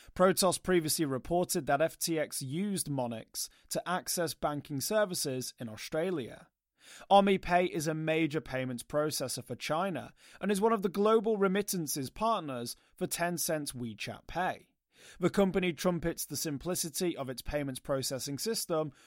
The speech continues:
when compared to its competitors.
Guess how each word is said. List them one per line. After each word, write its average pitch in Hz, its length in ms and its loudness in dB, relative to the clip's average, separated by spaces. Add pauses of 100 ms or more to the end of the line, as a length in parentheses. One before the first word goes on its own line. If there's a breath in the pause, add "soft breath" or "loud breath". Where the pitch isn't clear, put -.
when 180 240 2
compared 147 560 -2
to 127 100 -8
its 104 140 -10
competitors. - 1080 -10